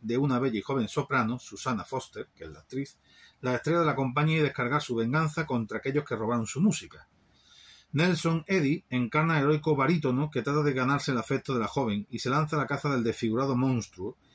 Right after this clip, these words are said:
que ha comenzado a asesinar a quienes no satisfacen sus irracionales exigencias.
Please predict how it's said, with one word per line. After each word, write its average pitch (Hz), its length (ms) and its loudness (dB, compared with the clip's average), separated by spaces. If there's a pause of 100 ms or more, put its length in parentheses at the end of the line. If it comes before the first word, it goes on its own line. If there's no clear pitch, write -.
(180)
que 131 120 -2
ha 127 80 -2
comenzado 151 400 4
a - 20 4
asesinar 135 540 -2
a 110 120 -4
quienes 113 240 0
no 123 80 0
satisfacen 127 540 -4
sus 110 240 -6
irracionales 107 800 -4
exigencias. - 880 -8